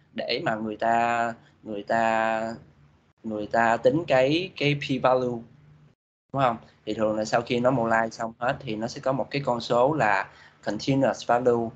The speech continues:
và mình coi coi là, à, trong những cái gene đó đó, thì cái, những cái gene mà mình quan tâm đó đó, thì cái, cái, cái mức độ, cái, cái effect size của nó là trung bình nó khoảng bao nhiêu, thì anh nghĩ mình có thể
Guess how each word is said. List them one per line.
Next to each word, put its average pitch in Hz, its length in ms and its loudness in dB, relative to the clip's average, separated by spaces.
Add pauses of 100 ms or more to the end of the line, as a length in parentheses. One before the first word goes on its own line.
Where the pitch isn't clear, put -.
(240)
và 107 80 -2
mình 104 180 -4
coi 113 280 4
coi 113 160 -2
là, 101 320 -2 (360)
à, 101 400 0 (680)
trong 135 220 8
những 113 140 0
cái 151 180 0
gene 131 220 -2
đó 143 100 4
đó, 151 260 2
thì 107 340 -8
cái, 151 120 -4 (220)
những 117 260 -4
cái 156 200 -2
gene 135 140 2
mà 117 100 2
mình 110 500 -2
quan 131 240 4
tâm 127 240 0
đó 143 80 0
đó, 156 80 0 (160)
thì 113 120 -10
cái, 143 260 -8
cái, 160 100 -4 (240)
cái 160 120 -4
mức 175 220 -4
độ, - 400 -2 (1400)
cái, 156 320 -2
cái 151 340 4 (220)
effect 156 280 -2
size 127 280 2
của 131 100 -2
nó 147 140 4
là 117 180 2
trung 123 240 -6
bình 113 140 -4
nó 123 80 -4
khoảng 120 200 -4
bao 131 100 -2
nhiêu, 123 320 -2 (380)
thì 113 80 -2
anh 113 80 0
nghĩ 123 140 2
mình 113 220 -2
có 131 100 2
thể 135 300 0